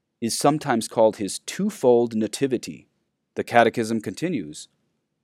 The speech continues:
"While we thus acknowledge his twofold nativity,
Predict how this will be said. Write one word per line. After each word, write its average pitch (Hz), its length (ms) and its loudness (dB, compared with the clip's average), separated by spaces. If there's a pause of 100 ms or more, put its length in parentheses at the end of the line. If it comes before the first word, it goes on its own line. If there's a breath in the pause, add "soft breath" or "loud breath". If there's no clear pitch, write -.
(120)
"While 143 200 6
we 143 100 4
thus 165 360 0
acknowledge 117 500 0
his 104 240 -8
twofold 143 540 0
nativity, 107 680 -2